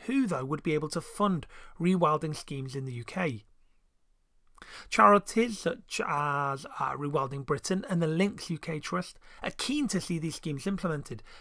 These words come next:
but it requires government funding and public donations to keep operating. Now, that suggests that they could not fund rewilding schemes alone. However, a possible solution is that charities and landowners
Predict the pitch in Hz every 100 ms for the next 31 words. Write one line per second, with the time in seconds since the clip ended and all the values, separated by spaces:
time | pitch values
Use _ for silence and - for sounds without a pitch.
0 | - 175 - - - 196 180 - 202 196
1 | 190 165 - 151 139 123 123 185 175 -
2 | 208 190 190 185 180 247 220 151 123 -
3 | - - - 180 - - - - 147 127
4 | - 110 - - _ _ _ - 143 165
5 | 311 - 143 135 131 - 175 170 - -
6 | 185 190 - 185 170 175 160 151 147 -
7 | - 143 139 143 165 170 120 107 - -
8 | - - - - - _ _ _ _ -
9 | 185 165 120 101 - _ _ _ _ _
10 | - 185 - - - 247 - 196 180 180
11 | 170 156 - 113 107 _ _ _ _ _
12 | _ - - 165 147 - - - 214 208
13 | 185 180 151 151 139 165 240 185 117 110
14 | 107 -